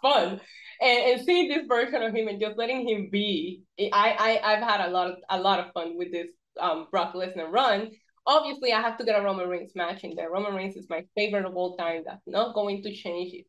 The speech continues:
never gonna change. People try. You can say anything about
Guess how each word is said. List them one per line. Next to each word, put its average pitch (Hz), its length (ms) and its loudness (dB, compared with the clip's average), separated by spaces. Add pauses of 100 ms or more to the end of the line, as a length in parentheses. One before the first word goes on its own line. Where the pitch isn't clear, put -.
never 220 400 0
gonna 226 240 0
change. 196 420 -8 (540)
People 262 340 -2
try. 262 640 4 (400)
You 196 100 -12
can 359 160 2
say 403 220 4
anything 349 300 4
about 202 420 4